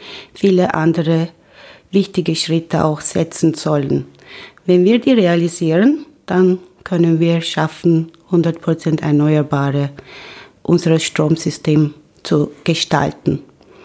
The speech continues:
Und dafür brauchen wir eigentlich viele Elemente,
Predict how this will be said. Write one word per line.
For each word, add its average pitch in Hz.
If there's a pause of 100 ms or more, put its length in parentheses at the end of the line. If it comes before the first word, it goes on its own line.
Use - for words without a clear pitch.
(640)
Und 196
dafür 233
brauchen 180
wir 180
eigentlich 170
viele 190
Elemente, 151